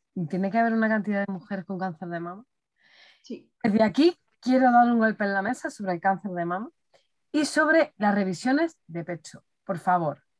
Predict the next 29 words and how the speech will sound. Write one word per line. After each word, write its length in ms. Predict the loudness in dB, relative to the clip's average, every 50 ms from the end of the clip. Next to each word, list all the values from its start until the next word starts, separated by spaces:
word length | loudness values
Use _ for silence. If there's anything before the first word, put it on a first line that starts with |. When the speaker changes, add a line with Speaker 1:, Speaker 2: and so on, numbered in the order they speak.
| _ -20 -20 _ _ _ _
Speaker 1:
gentes 600 | -6 -2 0 2 2 2 0 -2 -4 -6 -10 _ _ _ _ _ _ _ _ _ _ _ _ _ _ _ _ _ _
y 100 | -4 -2
personas 540 | 0 0 -2 -2 0 0 2 2 2 0 -2
con 160 | -4 -4 -2
antecedentes 960 | -2 -2 -4 -6 -6 -6 -6 -2 0 0 0 0 -2 -4 -8 -12 -12 -14 _ _ _ _ _ _ _ _
de 300 | -18 -12 -8 -6 -2 0
mama 420 | 2 2 4 2 2 0 -4 -8 _ _ _ _ _ _ _ _ _ _ _ _
que 100 | 0 0
les 160 | 2 2 2
revisen 360 | 0 -2 -4 -4 -4 -4 -4
más 180 | -4 -4 -4 -6
habitualmente, 680 | -6 -6 -6 -6 -8 -10 -8 -6 -6 -6 -6 -8 -12 _ _ _ _ _ _ _ _ _
que 100 | -2 -2
no 80 | -2
esperen 360 | -2 -2 -4 -4 -2 0 0
a 60 | 0 0
los 160 | -2 -6 -10
cuarenta. 600 | -12 -12 -8 -4 -2 -2 -2 -4 -6 -10 -16 -20 _ _ _ _ _ _ _ _ _ _ _ _ _ _ _ _ _ _ _ _ _ _ _ _ _ _ _ _ _ _ _ _ _ _ _ _ _
Speaker 2:
Mm. 180 | -18 -18 -18 -18 _ _ _ _ _ _ _ _ _ _ _ _ _ _ _ _ -14 -12 -12 -12 -12 -16 -14 -10
Speaker 1:
Es 80 | -6 -2
lo 100 | 0 0
Speaker 2:
Sí. 180 | 0 0 -4 -10
Speaker 1:
que 60 | -10
pido, 260 | -12 -10 -8 -6 -4
que 100 | -4 -4
esa, 180 | -2 -2 -4 -4 -6
esa, 220 | -8 -8 -6 -6
o 260 | -8 -8 _ -18 -18 -18 -18 _ _ _
sea, 320 | -4 0 2 2 2 0